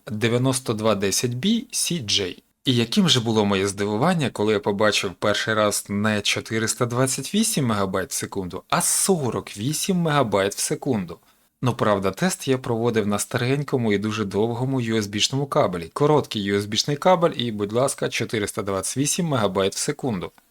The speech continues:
Кишеня від Ugreen показала досить дивні результати. Якщо з читанням послідовним проблем не було, п'ятсот, п'ятсот одинадцять мегабайт в секунду,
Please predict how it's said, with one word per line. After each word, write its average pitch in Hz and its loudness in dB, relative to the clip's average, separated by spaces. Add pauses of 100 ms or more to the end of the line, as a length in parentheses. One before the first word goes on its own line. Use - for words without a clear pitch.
(380)
Кишеня 120 6
від 95 0
Ugreen 170 4
показала 160 2
досить 139 0
дивні 127 4
результати. 92 -2
Якщо 104 2
з - 4
читанням 117 4
послідовним 117 2
проблем 120 2
не 143 2
було, 220 4
п'ятсот, 190 2
п'ятсот 156 2
одинадцять 139 2
мегабайт 117 4
в - -6
секунду, 110 -4